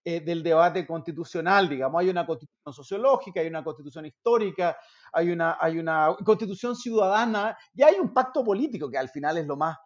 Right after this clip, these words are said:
lo más relevante, digamos, ¿no? El pacto político que identifica una comunidad política, y por eso además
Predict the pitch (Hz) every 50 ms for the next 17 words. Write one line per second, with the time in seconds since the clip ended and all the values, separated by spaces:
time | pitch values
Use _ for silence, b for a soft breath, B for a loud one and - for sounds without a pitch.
0 | _ _ _ - 147 143 156 160 151 175 165 151 143 160 190 185 165 - 127 120
1 | 120 127 143 156 170 185 190 175 175 - - 180 180 - - 196 165 180 165 156
2 | 160 147 175 185 175 151 160 156 151 143 127 - 151 - - 160 151 185 190 185
3 | - 175 165 170 170 165 170 156 151 151 156 160 165 170 160 170 165 190 254 233
4 | 294 240 208 175 160 170 185 185 208 185 185 196 214 202